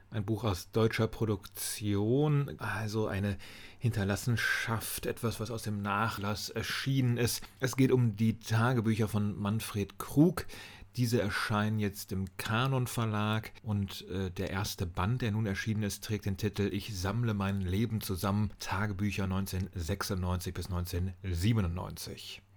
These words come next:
Wer sich jetzt denkt, wer ist denn Manfred Krug und warum soll ich seine Tagebücher lesen? Manfred Krug, natürlich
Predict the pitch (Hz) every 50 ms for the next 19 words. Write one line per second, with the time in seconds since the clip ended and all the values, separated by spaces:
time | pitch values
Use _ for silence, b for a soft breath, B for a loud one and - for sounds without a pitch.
0 | - - - - 101 101 95 104 92 104 92 - - - 107 113 107 107 101 98
1 | - 101 95 98 101 113 113 - 104 92 - - - 127 135 135 - 117 104 98
2 | 98 101 107 110 101 104 101 98 104 95 95 87 - - 98 117 120 117 104 110
3 | 104 113 101 95 104 107 101 92 104 98 95 107 117 - 110 101 - - - -
4 | 117 123 - - - 110 - - 107 101 104 98 - - -